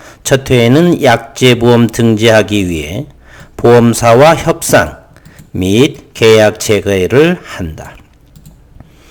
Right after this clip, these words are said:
신약 출시 후 일 년 이내에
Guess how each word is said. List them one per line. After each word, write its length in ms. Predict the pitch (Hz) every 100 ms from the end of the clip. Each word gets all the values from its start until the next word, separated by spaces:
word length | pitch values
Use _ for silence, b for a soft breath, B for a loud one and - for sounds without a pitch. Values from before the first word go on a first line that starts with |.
| B B B
신약 380 | - 156 143 139
출시 360 | 147 131 -
후 120 | 147
일 300 | 185 160 143
년 220 | 143 139 131
이내에 680 | 123 110 90 80 101 143